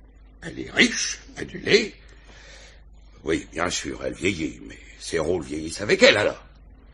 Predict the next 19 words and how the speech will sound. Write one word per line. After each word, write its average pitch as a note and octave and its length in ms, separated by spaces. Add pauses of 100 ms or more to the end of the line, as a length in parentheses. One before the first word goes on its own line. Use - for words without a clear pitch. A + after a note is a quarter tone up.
(460)
Quel A#2 260
besoin B3 580
avait-elle G3+ 420
de F#3 60
rechercher F#3 500
un F#3+ 100
pareil A3 280
scandale ? B3 480 (1080)
De A2 120
toute C3 200
façon, B2+ 340
si - 120
elle A#2 100
sentait A#2+ 260
le A2+ 60
besoin B2 300
d'une A#2 160
telle B2+ 220
publicité, B2 760